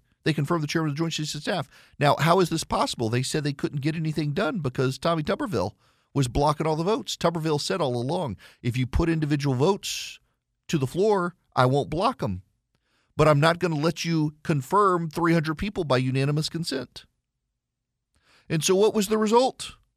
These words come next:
They actually are getting three major appointees confirmed because Chuck Schumer backed down.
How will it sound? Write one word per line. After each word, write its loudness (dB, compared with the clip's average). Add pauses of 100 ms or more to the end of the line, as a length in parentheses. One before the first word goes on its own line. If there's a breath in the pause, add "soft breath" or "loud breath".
(920)
They 4
actually 2
are 2
getting 0
three 0
major 0
appointees -4 (180)
confirmed -2 (840)
because 2
Chuck -2
Schumer -2
backed 2
down. -4